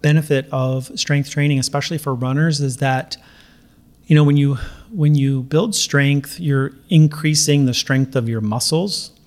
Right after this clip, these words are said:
but you're also increasing the strength of your connective tissues, so ligaments and tendons.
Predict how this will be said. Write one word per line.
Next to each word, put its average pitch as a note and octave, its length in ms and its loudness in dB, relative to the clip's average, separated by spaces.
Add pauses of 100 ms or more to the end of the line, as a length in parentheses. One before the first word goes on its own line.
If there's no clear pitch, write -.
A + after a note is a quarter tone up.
(420)
but D3+ 200 0
you're C#3+ 100 0 (180)
also A3 540 0
increasing D3+ 960 0 (400)
the C3+ 680 2
strength C#3 680 0 (460)
of C3 300 0
your B2+ 240 -2
connective B2 540 -4
tissues, - 720 -8 (100)
so A#2+ 320 0
ligaments A#2 540 -2
and A2 160 -6
tendons. A2+ 600 -8